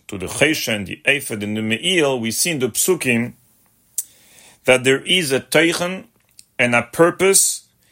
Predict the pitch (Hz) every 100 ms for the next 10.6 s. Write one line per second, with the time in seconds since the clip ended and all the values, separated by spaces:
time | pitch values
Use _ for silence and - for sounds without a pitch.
0 | _ _ _ _ 170 208 185 165 117 110
1 | 170 175 175 175 156 _ _ _ _ -
2 | 151 139 139 135 123 165 190 175 - -
3 | - 131 110 101 175 170 170 160 - 180
4 | 208 196 - 147 139 127 107 113 98 -
5 | - _ _ _ _ _ _ _ _ _
6 | _ _ _ _ - _ _ _ _ _
7 | _ _ - - - _ - _ - 135
8 | 143 147 - _ _ _ _ _ _ _
9 | _ - 123 135 135 233 175 151 - 151
10 | - 226 214 156 131 120